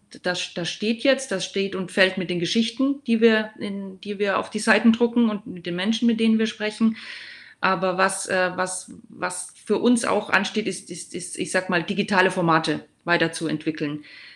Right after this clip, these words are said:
Speaker 1: Ähm, das heißt, wir haben das mit den, du hast es vorhin angesprochen, Sef, mit den, mit den Impulsvideos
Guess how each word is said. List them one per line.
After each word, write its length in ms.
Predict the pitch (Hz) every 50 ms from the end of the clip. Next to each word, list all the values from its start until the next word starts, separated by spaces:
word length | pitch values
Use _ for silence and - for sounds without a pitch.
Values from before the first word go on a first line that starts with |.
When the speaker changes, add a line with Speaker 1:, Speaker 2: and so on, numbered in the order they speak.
| - - - _ -
Speaker 1:
Ähm, 480 | 170 165 160 160 165 165 165 160 160 _
das 200 | 180 170 - 196
heißt, 260 | 185 180 175 - -
wir 120 | 190 180
haben 240 | 185 190 185 175 175
das 180 | 190 175 180 -
mit 160 | 202 196 202
den, 140 | 196 190 185
du 60 | 190
hast 220 | 202 202 202 -
es 60 | -
vorhin 200 | - 202 180 156
angesprochen, 460 | 175 208 208 208 - - 202 180 190 185
Sef, 260 | - 190 190 185 -
mit 180 | 190 180 -
den, 280 | 180 175 170 170 170 165
mit 120 | 165 160
den 120 | - 160 160
Impulsvideos 1040 | 175 165 - - 254 262 240 - - 269 262 226 269 262 269 262 262 - - -